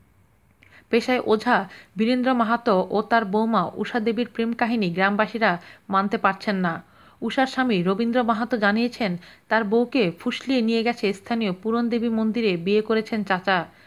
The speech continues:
তারপর থেকেই দুজনেই লাপাত্তা। শুধু তাই নয়, উষা তার চার সন্তানকেও সঙ্গে নিয়ে গেছে বলে জানিয়েছেন রবীন্দ্র।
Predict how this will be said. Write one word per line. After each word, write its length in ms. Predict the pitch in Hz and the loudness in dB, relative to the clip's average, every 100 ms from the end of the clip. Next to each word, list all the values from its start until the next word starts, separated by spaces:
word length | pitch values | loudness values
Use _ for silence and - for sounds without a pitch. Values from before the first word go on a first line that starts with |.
| - _ | -20 _
তারপর 300 | 214 233 262 | 0 0 0
থেকেই 340 | 269 269 262 202 | -2 -2 0 2
দুজনেই 360 | 202 208 233 | 2 0 0
লাপাত্তা। 480 | 208 190 202 - 175 165 - - _ | 0 2 -2 0 -2 -2 -8 -20 _
শুধু 240 | - 233 233 | -6 0 0
তাই 260 | - 208 233 | 2 0 2
নয়, 240 | 208 170 - | 0 -2 -4
উষা 220 | 208 262 | -6 -4
তার 180 | 262 254 - | -2 -2 0
চার 180 | 233 240 | -2 0
সন্তানকেও 580 | - 226 220 247 233 214 254 - - | -4 -2 0 -2 0 -2 -2 -8 -18
সঙ্গে 340 | - 220 226 240 | -2 -2 0 0
নিয়ে 180 | 240 | 0
গেছে 260 | 196 202 - | 0 -2 -2
বলে 200 | 233 226 | -2 0
জানিয়েছেন 480 | 214 202 214 214 240 220 202 | 0 -2 -2 -4 -4 -2 -2
রবীন্দ্র। 360 | 190 208 196 | 0 0 0